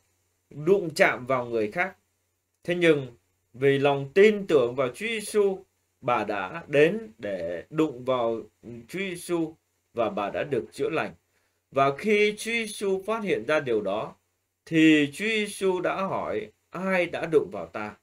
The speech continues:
Và bà đã run rẩy đến trước Chúa Giêsu và thú nhận tất cả. Bài tin mừng ngày hôm nay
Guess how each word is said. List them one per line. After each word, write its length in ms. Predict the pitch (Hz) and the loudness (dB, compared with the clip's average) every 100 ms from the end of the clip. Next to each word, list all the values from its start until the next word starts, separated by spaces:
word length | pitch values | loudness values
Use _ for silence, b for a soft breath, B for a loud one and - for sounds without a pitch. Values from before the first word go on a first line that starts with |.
| _ _ b b 123 | _ _ b b 2
Và 140 | 143 | 4
bà 280 | 139 143 139 | 6 6 6
đã 540 | 135 135 151 196 214 214 147 143 | 4 2 0 -2 -4 -10 -12 -2
run 320 | 196 220 202 | 4 4 4
rẩy 480 | 151 117 101 120 - _ _ _ | 2 2 0 -8 -12 _ _ _
đến 260 | 127 160 214 | 2 4 2
trước 220 | 233 240 - | -4 -6 -6
Chúa 120 | 202 | -6
Giêsu 600 | 202 175 - 170 160 - _ 113 | -6 -8 -4 -2 -2 -4 _ -16
và 480 | 107 117 104 87 92 - | -4 -2 -2 -8 -12 -10
thú 360 | 165 180 214 185 | -6 -4 -6 -2
nhận 200 | 139 - - | -4 -4 -6
tất 160 | 170 - | -4 -6
cả. 240 | 78 - _ _ _ _ _ _ _ - - | -8 -10 _ _ _ _ _ _ _ -20 -10
Bài 240 | 127 123 123 | 0 0 0
tin 180 | 175 156 | 0 2
mừng 160 | 127 | 2
ngày 140 | 120 117 | 0 -2
hôm 180 | 147 | 0
nay 300 | 160 156 147 | 4 4 2